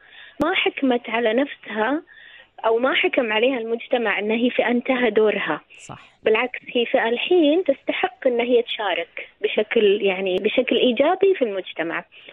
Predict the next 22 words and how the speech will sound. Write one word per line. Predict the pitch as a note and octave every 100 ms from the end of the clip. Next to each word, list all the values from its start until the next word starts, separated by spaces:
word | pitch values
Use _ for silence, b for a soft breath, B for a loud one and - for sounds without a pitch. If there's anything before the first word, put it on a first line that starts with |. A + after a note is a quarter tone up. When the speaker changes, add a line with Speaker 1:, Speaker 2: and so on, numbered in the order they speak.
| B
Speaker 1:
وهذا | B3+ D#4+ F#4+
الشيء | G4 - D4+ -
اللي | A#3 A3+ A#3
مركز | C4 B3+ -
سعادة | A3 A3+ A3+ -
كبار | A3+
المواطنين | A3+ A3+ A3+ A#3 A#3+ F3
يوفره | A3+ C4 D4+ - G3 C#4 - b b _ -
لكبار | - C4+ A#3+ A#3
المواطنين، | G#3+ G3 G3+ F#3+ G3
يعطيهم | F#3+ F#3+ D#4+ D#4+ C4
البيئة | A3+ C#4+ A#3
اللي | A3+ A#3
تخليهم | - A3+ B3 C#4+ C#4+ B3+
يحسون | - B3+ - D4 E4
بأهميتهم. | C#4 A3+ A3+ G#3+ G#3 G#3+ - F#3+ E3+ _ b b b _ -
لما | A#3 A3+ G#3+ G#3 - -
مثلًا | A3 A#3+ G#3+ G#3 A3
أطفال | - C4+ C4 B3+ A3+ A3+ G3+ G3 F#3+ -
طلاب | B3 C4 B3+
المدارس | A3+ G#3 A3+ A3+ G#3+ A3+
يجون | A3 B3 G#3+